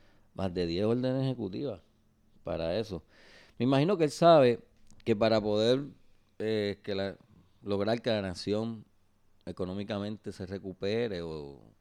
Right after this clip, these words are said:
o siga fo-, fortaleciéndose, es necesario controlar la pandemia. Los Estados Unidos es de los países del mundo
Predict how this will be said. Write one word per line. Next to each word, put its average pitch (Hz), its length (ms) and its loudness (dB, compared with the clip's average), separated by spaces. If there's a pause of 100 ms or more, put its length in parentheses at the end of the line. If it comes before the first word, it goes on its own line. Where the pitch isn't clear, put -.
o - 60 -20
siga 90 220 -10
fo-, - 160 -18 (320)
fortaleciéndose, 95 880 -4 (600)
es 90 100 -6
necesario 101 440 -2
controlar 95 360 -6
la 92 100 -4
pandemia. 87 480 -8 (300)
Los 85 100 -14
Estados 78 400 -10
Unidos 92 280 -6
es - 20 -2
de 95 60 -2
los 90 100 -6
países 80 340 -8
del 90 140 -4
mundo 92 400 -6